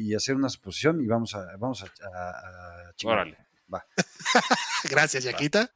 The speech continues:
Speaker 1: En reali-, en realidad, güey, o sea, Denver lo que, lo que quiera, este, draftear va a ser para profundidad, güey, ¿no? A la chingada.
Speaker 3: Sí.
Speaker 1: Supongamos que tiene otro running back.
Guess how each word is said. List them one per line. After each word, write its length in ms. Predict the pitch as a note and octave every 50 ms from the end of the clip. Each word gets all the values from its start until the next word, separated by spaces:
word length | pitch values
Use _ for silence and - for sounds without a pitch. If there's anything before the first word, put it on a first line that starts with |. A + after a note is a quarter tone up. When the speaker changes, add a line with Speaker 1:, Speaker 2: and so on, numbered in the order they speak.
| -
Speaker 1:
En 100 | - D#3 D#3
reali-, 260 | F#3 F3+ F3+ G3 -
en 120 | G3 F#3
realidad, 460 | F3 G3+ G3+ G3 G#3 G3 A3+ A#3 A#3 F#3+
güey, 440 | E3+ E3 D#3+ E3 F#3 G3 - - _ _ _ _ _ _ _ _ _ -
o 60 | B2
sea, 260 | - D3 D#3+ D#3+ - -
Denver 680 | D3+ C3 B2+ D#3 F#3 G3 F#3+ F3+ F#3 F#3 G3 F#3+ - - -
lo 460 | C#3 C3+ C3 B2 B2+ B2+ B2+ - - -
que, 280 | C3+ C3 A#2+ - - - - - - - - - - - - - - - - - - _ -
lo 160 | - A#2 A#2
que 120 | - - -
quiera, 680 | - F#3 G3+ G#3 G3+ G3 F#3+ E3+ C3 A2+ G#2+ G#2 - _ -
este, 380 | - G#2+ G2 - - - G2+ F#2
draftear 680 | G2+ G#2 G2+ - - C3 A#2+ A#2+ - - - - _ _ _ _ _ _ _ _ - A2+
va 140 | A2+ C#3+
a 20 | D3+
ser 160 | D#3 F3+ -
para 180 | D3 B2+ A#2 -
profundidad, 520 | A#2 A2+ - C#3+ D3+ D#3+ F3 G3+ F#3+ B2
güey, 280 | G#2+ F2 D#2+ E2 E2 _ -
¿no? 320 | - A#2+ D3+ - A#3+ G#3 _ _ _ _ _ _ _ _ _ _ -
A 40 | G2
la 100 | G#2 G#2
chingada. 240 | - D3+ E3 E3+ - D3
Speaker 3:
Sí. 100 | B2 - _ - _ _ _ _ _ _
Speaker 1:
Supongamos 720 | - - C3+ A#2 D#3 E3 E3+ F3 F#3 G3+ G3+ - - - _ -
que 120 | C#3+ C3+
tiene 400 | C3+ D3 D3 D3+ D#3 D#3 D#3 D3+ -
otro 200 | C3+ A#2 A#2+ A2+
running 280 | A2+ A2+ G#2 G2 F#2
back. 260 | F2 F2+ F2+ - -